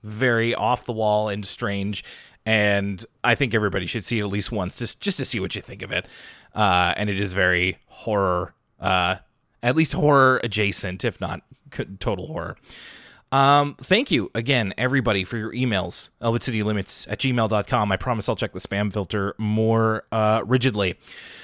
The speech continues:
Um, and we also want to say thank you to our patrons over at patreon dot com slash Elwood City Limits.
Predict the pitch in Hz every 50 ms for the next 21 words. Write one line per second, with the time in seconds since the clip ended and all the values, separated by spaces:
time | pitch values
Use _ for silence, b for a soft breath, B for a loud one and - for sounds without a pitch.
0 | B B B B _ - 143 147 151 151 151 156 156 156 160 - - _ _ _
1 | - 160 156 160 160 170 202 - 220 196 185 180 180 165 170 - - 165 139 -
2 | - 143 147 135 - 151 147 139 - - - 110 117 - - 95 95 98 104 107
3 | 104 - - 101 95 - - 92 78 78 92 113 117 104 120 123 - 151 165 -
4 | - 170 156 143 135 131 127 - 143 131 123 120 117 - 123 110 104 - - 110
5 | 113 113 - - 120 110 104 107 113 113 110 101 -